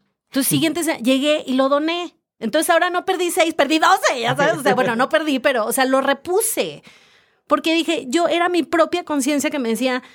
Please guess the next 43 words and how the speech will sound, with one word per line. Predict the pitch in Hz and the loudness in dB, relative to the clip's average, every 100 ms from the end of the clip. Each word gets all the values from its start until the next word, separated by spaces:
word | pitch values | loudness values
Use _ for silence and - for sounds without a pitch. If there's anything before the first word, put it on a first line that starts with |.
| _ _ - | _ _ -4
"No | 208 | -4
está | 226 311 | 0 -2
bien | 302 240 | 0 -2
esto, | 185 196 190 208 | -4 -4 -4 -2
no | |
está | 247 196 | 0 0
bien | 262 202 | 0 -2
esto". | 170 180 - | -4 -8 -2
Y | 269 | -2
que | 254 311 | 0 0
al | 330 | 0
final, | 370 349 226 170 240 - _ - | -2 0 0 0 -4 -8 _ -2
obviamente | 208 240 226 196 220 | 0 2 0 -2 -2
en | |
niveles | 196 170 175 196 180 | 0 -2 -2 -2 -2
de | 160 | -2
billones | 160 226 180 214 226 226 | 0 0 2 0 2 0
de | |
dólares, | 208 180 196 | 0 0 -2
pero | 196 185 - - _ _ _ _ | -2 -2 -4 -20 _ _ _ _
Madoff | 214 240 240 285 - _ _ - | 0 2 2 -2 -6 _ _ -8
se | - 233 | -2 2
ve | 220 320 | 2 0
en | 427 | 0
la | 247 | -2
serie | 214 190 165 | -2 -4 -4
eso. | 156 - | -6 -8
O | - | -8
sea, | 202 | -6
él, | 233 277 - | -2 -2 0
él | 269 294 | -4 -2
hay | 320 | 0
un | 359 | 0
momento | 339 285 294 285 | 2 2 2 -2
en | 339 | -2
el | 294 | -4
que | 226 208 | -6 -8
casi, | 262 311 | -6 -4
casi | 285 | -2
dice, | 302 262 | -2 -2
"Por | 208 | 0
favor, | 226 302 | 2 2
agárrenme". | 320 294 381 480 415 294 156 | 2 -2 -2 -2 0 -2 -4